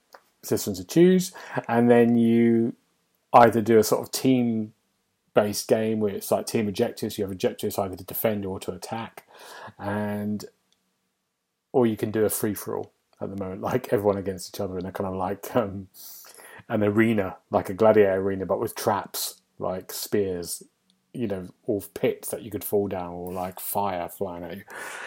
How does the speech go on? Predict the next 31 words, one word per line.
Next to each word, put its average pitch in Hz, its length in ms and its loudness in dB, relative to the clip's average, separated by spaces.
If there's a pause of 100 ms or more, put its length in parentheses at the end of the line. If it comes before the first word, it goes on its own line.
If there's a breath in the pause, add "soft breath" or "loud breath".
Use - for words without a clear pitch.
(200 loud breath)
And, 127 280 8
um, 127 260 6 (380)
when 165 160 6
I 180 100 12
first - 520 6
got 139 160 8
the 127 80 2
game, 104 180 2
I 107 140 0
thought, 110 420 2 (1080)
"This 95 160 -2
isn't 82 220 -12
gonna - 180 -20
be - 60 -20
fun, - 300 -14
this 87 140 -14
isn't 104 140 -14
gonna 95 140 -14
be 90 60 -20
for - 140 -20
me." 90 240 -20
But 107 200 -10
do 143 80 -4
you - 20 -2
know 170 100 0
what? 98 280 -2
It's - 240 -14
really, 107 440 -6
really 92 280 -12
good - 180 -16
fun. 92 380 -20